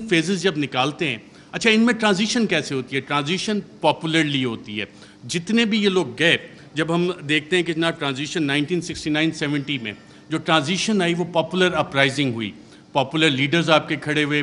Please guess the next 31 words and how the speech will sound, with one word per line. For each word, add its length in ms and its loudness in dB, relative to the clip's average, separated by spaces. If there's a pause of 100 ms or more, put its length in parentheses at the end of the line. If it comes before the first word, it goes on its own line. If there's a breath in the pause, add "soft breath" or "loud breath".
पाकिस्तान 400 -2
पीपल्स 340 -8
पार्टी 300 0
का 140 2
क्याम 320 0
आया, 220 0 (380 loud breath)
उन्होंने 460 4
कहा 240 4
कि 160 -2
जी 200 -2
now 200 2
daddy 340 0
is 80 -6
no 160 2
more 180 2
acceptable, 580 0 (100)
मैं 200 -2
बड़ा 180 6
हो 140 8
गया 140 -2
हूँ, 140 -4 (160)
मैं 200 4
अपनी 280 2
इल-, 260 -2
अलग 260 -2
पार्टी 300 -2
बनाऊँगा, 380 0
पाकिस्तान, 560 -4 (320 loud breath)
आ, 120 4
पीपल्स 400 -6
पार्टी। 400 -2